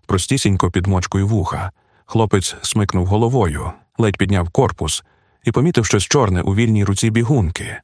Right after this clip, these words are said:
Невже вона штрикнула його? Крові не було. Шефер і далі стискав її зап'ясток, тож розмахнувся, щоб добряче зацідити їй у ніку,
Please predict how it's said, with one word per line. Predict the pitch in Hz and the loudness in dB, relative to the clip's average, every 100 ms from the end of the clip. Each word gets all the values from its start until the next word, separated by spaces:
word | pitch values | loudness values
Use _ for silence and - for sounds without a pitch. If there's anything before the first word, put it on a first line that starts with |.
| _ _ _ - | _ _ _ 0
Невже | 104 120 117 | 2 2 2
вона | 82 92 85 87 | 2 2 2 0
штрикнула | - - 131 - 87 90 | -2 0 2 2 0 2
його? | 98 90 67 67 _ _ _ _ _ _ _ | 2 0 -2 -8 _ _ _ _ _ _ _
Крові | - 98 104 | 0 2 2
не | 104 | 2
було. | 104 135 113 62 - _ _ _ _ _ | 2 2 2 -2 -8 _ _ _ _ _
Шефер | - 151 - 104 - | 0 2 2 0 0
і | 113 | 2
далі | 135 101 82 | 4 2 2
стискав | 101 - 101 92 | 0 0 0 2
її | 95 | 2
зап'ясток, | 117 139 117 87 - 73 - _ _ _ _ | 0 2 2 2 -2 -6 -8 _ _ _ _
тож | 104 92 - | -2 0 0
розмахнувся, | 110 101 101 135 110 87 | 0 2 2 2 2 0
щоб | - 92 | 0 0
добряче | 107 123 104 98 | 2 4 2 0
зацідити | 92 87 104 95 92 | 0 0 0 0 0
їй | 90 | 0
у | 107 120 | 2 2
ніку, | 80 80 80 | 2 0 -4